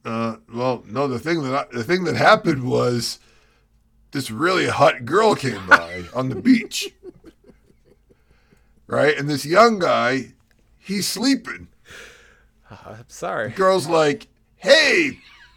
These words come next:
Speaker 1: put this lotion on me."
Speaker 2: <laughs> You, you're with your wife, right, Abe?
Speaker 1: Wow,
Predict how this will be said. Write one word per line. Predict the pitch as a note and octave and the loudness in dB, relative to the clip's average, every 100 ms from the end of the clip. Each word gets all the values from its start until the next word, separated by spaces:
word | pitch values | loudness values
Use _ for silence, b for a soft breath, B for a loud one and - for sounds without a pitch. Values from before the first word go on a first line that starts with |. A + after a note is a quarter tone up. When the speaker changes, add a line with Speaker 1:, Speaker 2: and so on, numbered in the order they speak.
| _ | _
Speaker 1:
put | B3+ C4 | -2 0
this | C#4 - | -4 -2
lotion | G#3 C4+ E4 C#4 A3 | 4 4 4 4 4
on | F3 D#3+ | 4 4
me." | D3 C3 - - | -2 -6 -10 -20
Speaker 2:
<laughs> | _ b b b - | _ b b b -12
You, | G3 F#3+ - - b b b | -8 -8 -10 -20 b b b
you're | G#3 C#4 | -8 -6
with | C4 C4 | -8 -8
your | G3+ | -8
wife, | E3 C#3 C3 - | -4 -4 -6 -8
right, | C3+ E3 | -8 -6
Abe? | F#3+ A#3 - B B B B B B B B B B B B B B _ _ - | -8 -10 -12 B B B B B B B B B B B B B B _ _ -6
Speaker 1:
Wow, | - - - | 0 0 0